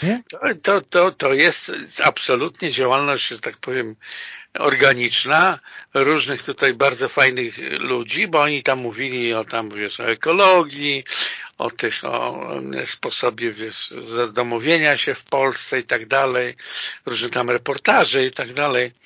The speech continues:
Speaker 2: Z Ukrainy i z Białorusi, no w języku ojczystym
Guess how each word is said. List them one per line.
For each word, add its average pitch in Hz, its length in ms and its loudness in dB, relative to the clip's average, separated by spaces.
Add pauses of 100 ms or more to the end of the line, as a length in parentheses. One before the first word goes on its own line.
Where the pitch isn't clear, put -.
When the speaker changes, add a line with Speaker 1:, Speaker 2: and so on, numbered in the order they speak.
(720)
Speaker 2:
Z 139 200 -2
Ukrainy 151 560 4
i 220 80 2
z 165 60 -2
Białorusi, 208 680 2
no 123 100 -2
w 123 40 -10
języku 156 420 -2
ojczystym 143 560 4